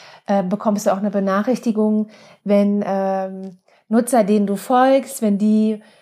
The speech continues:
äh, wieder neue Pins, äh, rausgegeben haben oder wenn die vielleicht irgendwelche Pins gerepinnt haben oder irgendjemand folgen,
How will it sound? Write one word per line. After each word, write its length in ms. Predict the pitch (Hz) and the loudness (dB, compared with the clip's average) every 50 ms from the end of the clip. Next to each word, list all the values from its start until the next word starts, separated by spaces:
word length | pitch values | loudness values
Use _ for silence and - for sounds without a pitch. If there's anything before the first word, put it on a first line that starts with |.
| _ _ _ _ | _ _ _ _
äh, 220 | - 214 202 190 | -4 -4 -2 0
wieder 180 | 208 214 214 202 | 0 0 0 0
neue 240 | 196 202 202 196 190 | 0 2 2 0 0
Pins, 560 | 196 - 269 269 277 277 262 262 - - - | 2 0 2 2 2 0 -2 -4 -6 -10 -4
äh, 100 | - 220 | -2 -2
rausgegeben 1120 | 220 226 226 220 220 214 - 196 214 220 233 233 233 - 233 185 208 214 220 208 202 196 | 0 0 0 0 0 0 0 0 2 2 2 0 0 -2 -4 0 2 2 2 2 0 0
haben 300 | 196 196 196 196 196 196 | 0 -2 -2 -2 -2 -4
oder 240 | 175 190 190 185 175 | -4 -4 -4 -2 -2
wenn 160 | 185 190 185 | -2 -4 -2
die 160 | 185 202 202 | 0 0 0
vielleicht 640 | 202 202 214 196 190 185 180 185 190 190 185 - - - | 0 -2 -4 -2 -2 -2 -2 -2 -2 -4 -8 -12 -18 -14
irgendwelche 920 | - - 190 185 185 180 180 180 175 175 - 196 180 165 160 - - - - | -8 -6 -6 -6 -6 -6 -6 -6 -6 -6 -6 -6 -4 -4 -4 -6 -6 -10 -4
Pins 360 | - 214 202 196 190 - - | -2 -2 -2 -2 -6 -10 -6
gerepinnt 720 | - 185 185 220 269 285 247 - - 247 226 220 220 - | -2 0 2 4 4 4 2 0 -2 0 0 0 -2 -2
haben 100 | 220 208 | -4 -4
oder 140 | 196 190 190 | -2 -2 -2
irgendjemand 340 | - 190 185 180 190 185 180 | -2 -2 -4 -6 -6 -8 -10
folgen, 640 | - - - 254 254 254 254 254 240 226 226 226 226 | -8 -2 2 2 4 4 4 4 2 2 2 2 0